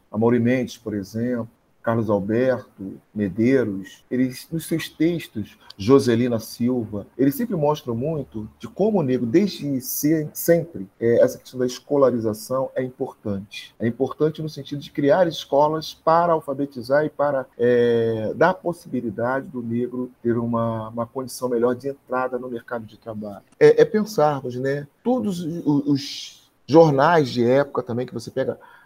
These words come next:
Clarim, à noite, você mostra o tempo inteiro essas es-, como essas estruturas de escola vão se formando. Quando, é, o acesso se torna mais universal, é, é,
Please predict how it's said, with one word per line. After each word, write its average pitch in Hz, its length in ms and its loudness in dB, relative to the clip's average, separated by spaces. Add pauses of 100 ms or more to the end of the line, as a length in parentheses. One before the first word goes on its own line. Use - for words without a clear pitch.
(280)
Clarim, 139 760 4
à 123 120 2
noite, 139 480 2
você 139 240 -6
mostra 165 360 2
o - 40 -12
tempo 202 280 -8
inteiro 151 300 -4
essas 165 240 -4
es-, - 200 -10
como 202 320 0
essas 170 220 -4
estruturas 135 480 -6
de 120 120 -8
escola 127 520 -2 (280)
vão 143 80 0
se 156 120 -10
formando. 113 520 -2 (440)
Quando, 247 500 2
é, 147 220 10
o 143 120 4
acesso 117 720 2
se 131 120 -4
torna 170 240 0
mais 127 220 0
universal, 113 840 -2 (160)
é, 151 260 6
é, 156 400 10